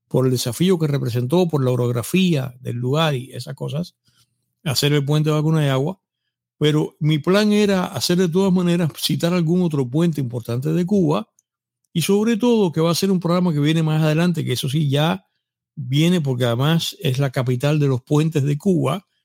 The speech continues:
mi querida Matanzas, que entre los epítetos que se les dice es, eh, esto mismo, la ciudad de los puentes, porque sin duda como Matanzas crece en torno a dos ríos,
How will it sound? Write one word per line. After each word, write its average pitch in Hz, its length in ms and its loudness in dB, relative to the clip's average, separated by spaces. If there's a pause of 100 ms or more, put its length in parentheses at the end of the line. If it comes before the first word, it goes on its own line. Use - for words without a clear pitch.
(120)
mi 135 120 0
querida 139 360 2
Matanzas, 170 720 0 (460)
que 120 140 -2
entre 120 200 0
los 120 500 -2 (120)
epítetos 151 640 0
que 127 100 -4
se 127 140 -4
les 117 100 -2
dice 156 380 2
es, - 200 -4 (640)
eh, 185 300 -2
esto 185 220 0
mismo, 160 280 2
la 127 120 0
ciudad 123 260 -2
de 165 60 0
los 175 100 0
puentes, 147 640 -6 (600)
porque 151 240 0
sin 143 200 0
duda 180 240 2
como 139 240 0
Matanzas 143 840 0
crece 165 380 -2
en 131 100 -4
torno 151 340 0
a 131 40 0
dos 160 160 0
ríos, 151 580 -2